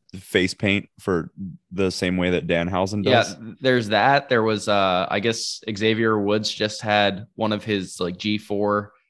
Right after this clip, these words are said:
Speaker 2: video game conference things,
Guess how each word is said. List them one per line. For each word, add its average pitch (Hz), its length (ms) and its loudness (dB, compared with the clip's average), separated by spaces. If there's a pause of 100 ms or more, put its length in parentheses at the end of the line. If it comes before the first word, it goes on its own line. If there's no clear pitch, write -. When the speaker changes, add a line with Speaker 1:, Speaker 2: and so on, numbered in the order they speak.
(400)
Speaker 2:
video 107 300 2
game 104 560 -2
conference 104 580 -6
things, 110 500 -4